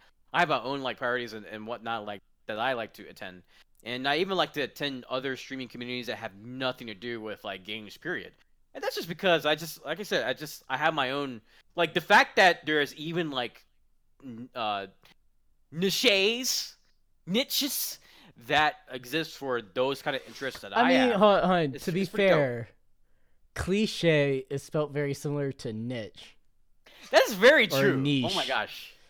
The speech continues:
Speaker 2: So
Speaker 1: I think, I think there's nothing wrong with having online cliches. I think there's nothing wrong with having, uh, or,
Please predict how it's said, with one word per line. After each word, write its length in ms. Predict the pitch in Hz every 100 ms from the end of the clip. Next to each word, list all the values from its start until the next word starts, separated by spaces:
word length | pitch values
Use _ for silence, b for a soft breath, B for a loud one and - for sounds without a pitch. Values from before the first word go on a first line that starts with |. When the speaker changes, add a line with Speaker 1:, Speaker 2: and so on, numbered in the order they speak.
| b b b
Speaker 2:
So 600 | - - 180 165 156 156
Speaker 1:
I 60 | 339
think, 240 | - 392 _ - _ -
I 100 | 285
think 220 | 392 -
there's 180 | 302 294
nothing 280 | 285 262
wrong 200 | 214 240
with 80 | 196
having 260 | 180 160 143
online 580 | 151 147 139 131 120 110
cliches. 640 | - 143 139 101 - - - _ _ _ - _ _ -
I 80 | 156
think 180 | -
there's 200 | 202 170
nothing 240 | 147 151 123
wrong 260 | 127 127
with 140 | 117 -
having, 480 | 117 107 104 101 90
uh, 340 | 92 90 87 - _ _
or, 360 | 85 85 80